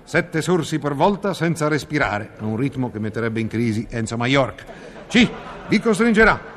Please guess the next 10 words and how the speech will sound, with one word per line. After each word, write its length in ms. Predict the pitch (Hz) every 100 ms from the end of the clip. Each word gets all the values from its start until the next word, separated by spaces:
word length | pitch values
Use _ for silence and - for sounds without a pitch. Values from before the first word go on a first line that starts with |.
| -
anche 260 | 131 151 117
in 80 | 107
presenza 440 | 101 101 135 107
di 100 | 98
persone 500 | 104 98 135 151 120
della 220 | 101 98
cui 280 | - 107 98
stima 480 | 82 - 147 127 104
voi 240 | 113 117
abbisognate, 640 | 101 101 123 170 240 240